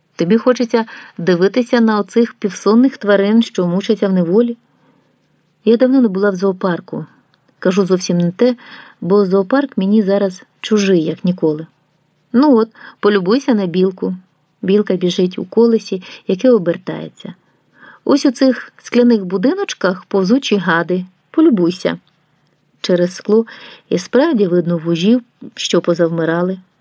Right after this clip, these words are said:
поскручувалися на піску поміж каміння. «То що ти хотіла сказати мені?» «А я страждаю, що хочу і не можу сказати. Я злочинець»,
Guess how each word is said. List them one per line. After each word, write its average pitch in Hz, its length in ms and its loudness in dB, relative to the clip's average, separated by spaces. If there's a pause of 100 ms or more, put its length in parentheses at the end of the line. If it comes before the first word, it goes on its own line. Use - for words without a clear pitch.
поскручувалися 180 960 -2
на 165 120 -4
піску 185 460 -6 (380)
поміж 180 320 0
каміння. 151 520 -8 (1200)
«То 240 120 2
що 320 220 -2
ти 370 100 0
хотіла 294 360 2
сказати 196 500 -4
мені?» 156 280 -12 (960)
«А 214 60 0
я 226 140 2
страждаю, 208 680 0
що - 240 -6
хочу 185 560 -2 (100)
і 202 80 -2
не 196 120 2
можу 190 300 0
сказати. 160 580 -10 (1600)
Я 220 380 2
злочинець», 208 840 0